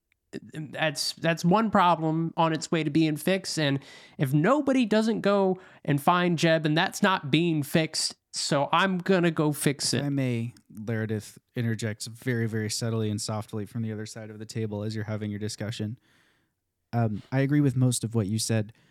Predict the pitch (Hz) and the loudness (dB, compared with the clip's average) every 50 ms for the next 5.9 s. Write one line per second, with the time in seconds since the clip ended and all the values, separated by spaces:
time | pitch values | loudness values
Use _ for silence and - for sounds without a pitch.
0 | _ _ _ _ _ _ _ - 120 127 123 123 123 127 123 113 120 117 110 120 | _ _ _ _ _ _ _ -12 -4 -2 2 4 4 4 4 4 2 2 2 2
1 | 120 127 135 139 131 117 - 135 131 - 123 120 113 107 123 123 113 110 117 117 | 2 4 4 2 2 0 0 -4 -2 0 0 0 2 2 2 0 2 2 2 2
2 | 110 110 110 113 - 117 113 107 101 101 - - _ _ _ _ - 123 127 123 | 4 2 0 0 -2 -2 -4 -4 -4 -6 -10 -18 _ _ _ _ -4 0 2 2
3 | 123 120 113 - 127 120 117 113 107 110 107 104 98 92 90 101 123 - _ _ | 2 2 2 2 2 2 2 4 4 4 2 2 2 0 -2 -6 -8 -10 _ _
4 | _ _ - 117 113 107 104 104 104 - - 101 98 - 104 101 98 98 98 98 | _ _ -2 0 0 0 0 0 -2 -2 -2 -4 -4 -4 -4 -4 -4 -2 -2 -4
5 | 95 98 98 95 95 95 92 101 95 98 98 92 - 139 147 - - - | -2 -2 -4 -4 -4 -4 -6 -6 -6 -8 -8 -8 -8 -10 -10 -12 -14 -16